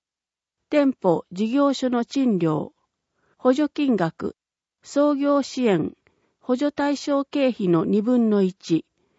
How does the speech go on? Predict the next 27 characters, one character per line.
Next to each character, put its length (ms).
上 260
限 340
五 140
十 220
万 280
円 260
で 220
市 200
外 260
か 160
ら 120
の 200
移 180
住、 420
移 80
転 260
を 180
伴 480
う 60
場 160
合 220
は、 200
上 280
限 280
百 320
万 280
円。 280